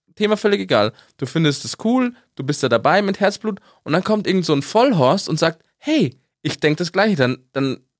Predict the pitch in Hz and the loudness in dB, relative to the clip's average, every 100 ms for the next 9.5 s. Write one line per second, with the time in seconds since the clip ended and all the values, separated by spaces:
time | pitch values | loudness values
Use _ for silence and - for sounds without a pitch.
0 | _ - 147 123 175 226 208 185 135 180 | _ -4 -2 0 -2 -2 -4 0 0 0
1 | 208 196 208 226 - 214 202 202 202 208 | 0 0 0 -4 -6 -4 -4 -4 -2 -4
2 | 254 135 143 156 151 160 185 - 208 190 | -2 -2 0 -2 -2 -2 -2 0 0 2
3 | 180 175 - 160 160 160 160 165 185 196 | 0 -4 -6 -2 -2 -2 -4 -2 -2 -4
4 | - _ 143 160 160 147 202 226 151 220 | -14 _ -2 0 2 0 2 2 2 0
5 | - _ 143 170 185 185 208 269 254 127 | -8 _ -2 0 0 0 0 0 -2 0
6 | 113 - - 135 101 117 117 110 107 107 | -2 -2 -2 0 0 2 2 2 0 -2
7 | 104 95 92 90 185 151 90 - _ _ | -2 -2 -2 -2 -2 -2 -4 -6 _ _
8 | _ - - - 147 156 113 107 - 127 | _ -18 -10 -4 -2 -2 -4 -4 -4 -2
9 | 156 127 117 110 104 | -2 0 0 -2 -6